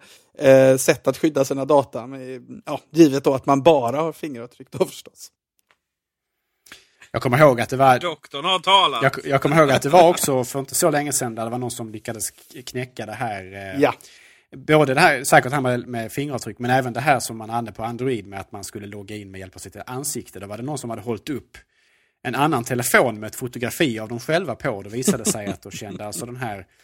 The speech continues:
Speaker 2: eh, funktionen på den telefonen igen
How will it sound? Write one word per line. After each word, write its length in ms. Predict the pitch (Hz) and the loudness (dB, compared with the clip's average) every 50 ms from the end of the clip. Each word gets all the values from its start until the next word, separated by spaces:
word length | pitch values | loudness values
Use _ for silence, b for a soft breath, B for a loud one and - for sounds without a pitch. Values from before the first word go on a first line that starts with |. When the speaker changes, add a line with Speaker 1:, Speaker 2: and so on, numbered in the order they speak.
| _ _ _ _ _ _ _ - | _ _ _ _ _ _ _ -14
Speaker 2:
eh, 280 | 101 95 92 90 90 80 - - 101 - - _ 98 95 98 95 _ 87 95 - | -12 -10 -8 -8 -10 -10 -14 -20 -20 -20 -20 _ -20 -20 _ -20 _ _ _ -14
funktionen 600 | - - 110 - - - 151 123 98 95 90 - | -12 -12 -12 -12 -8 -6 -6 -6 -6 -8 -14 -16
på 140 | - 110 | -14 -14
den 120 | 98 98 95 | -14 -14 -14
telefonen 600 | - - 104 - - 147 117 98 95 92 92 90 _ _ _ | -14 -16 -12 -6 -6 -6 -6 -6 -12 -16 -20 -20 _ _ _
igen 600 | - 113 110 110 123 151 143 113 98 95 101 | -16 -16 -16 -6 -4 -2 -2 -2 -4 -8 -14